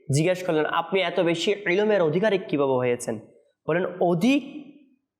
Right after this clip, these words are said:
প্রশ্ন করার মাধ্যমে এবং জ্ঞানকে হেফাজত করার মাধ্যমে।"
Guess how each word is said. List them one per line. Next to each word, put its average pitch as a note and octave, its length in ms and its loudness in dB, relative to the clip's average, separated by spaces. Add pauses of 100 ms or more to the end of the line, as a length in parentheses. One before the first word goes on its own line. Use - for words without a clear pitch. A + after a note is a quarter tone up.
(400)
প্রশ্ন F#3 360 0
করার E3+ 280 2
মাধ্যমে A#2+ 420 0
এবং C#3+ 400 -2 (360)
জ্ঞানকে F#3 520 0
হেফাজত A3 500 0
করার F3+ 220 2
মাধ্যমে।" B2+ 400 -2